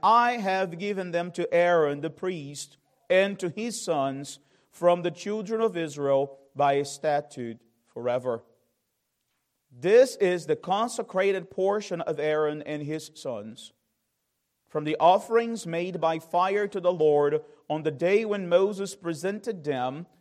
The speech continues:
to minister to the Lord as priests. The Lord commanded this to be given to them by the children of Israel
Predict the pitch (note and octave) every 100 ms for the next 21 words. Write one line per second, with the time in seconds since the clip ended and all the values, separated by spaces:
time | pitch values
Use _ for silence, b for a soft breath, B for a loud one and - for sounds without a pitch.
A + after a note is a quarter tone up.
0 | - F3 F#3 A#3 B3 - F3 E3+ F3 F3+
1 | D#3 C3+ C#3+ D3 D#3+ - D#3 C#3+ C#3 -
2 | - - - _ _ _ _ _ _ _
3 | _ _ B2 C#3+ F3 G3 F#3+ G3+ F#3+ G3
4 | G3 F#3 E3 C#3+ C#3 C#3+ D#3 D3 C3+ G#3
5 | A#3 B3 A#3 G#3+ D#3+ A#2+ A#2+ C3 _ _
6 | _ _ D3 D3 D3 - A#3 C#4 G#3 C3+
7 | B2+ C3+ - C#3+ C#3+ C#3+ D3+ D3 D3+ C3
8 | A#2+ A#2+